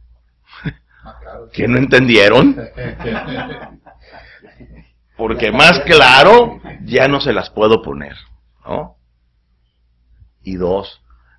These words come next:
Speaker 1: es que, pues, es difícil, por lo que se hizo prácticamente imposible, calificar un gobierno, o calificar esos primeros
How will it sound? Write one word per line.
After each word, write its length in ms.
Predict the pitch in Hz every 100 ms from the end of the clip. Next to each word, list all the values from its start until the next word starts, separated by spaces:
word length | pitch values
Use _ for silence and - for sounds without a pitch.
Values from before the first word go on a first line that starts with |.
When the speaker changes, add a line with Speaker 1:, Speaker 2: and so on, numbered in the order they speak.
| _
Speaker 1:
es 180 | 95
que, 340 | - 151 143 - _ _ _ _ _ _ _ _
pues, 220 | - - - _ _
es 200 | - 104
difícil, 760 | 147 151 - 143 120 98 90 - _ _ _ _ _
por 160 | - 73
lo 160 | 73 71
que 160 | 76
se 180 | - 80
hizo 320 | 95 101 71 _
prácticamente 760 | 85 87 101 _ 80 87 95 117
imposible, 800 | 113 82 - 78 78 107 160 _ _ _ _ _ _ _ _ _
calificar 640 | - 85 82 82 _ 80 98
un 80 | 110
gobierno, 540 | 107 71 71 - _ _ _ _ _ _ _ _ _
o 80 | -
calificar 560 | - 80 73 71 - 92
esos 200 | - -
primeros 420 | - 69 69 85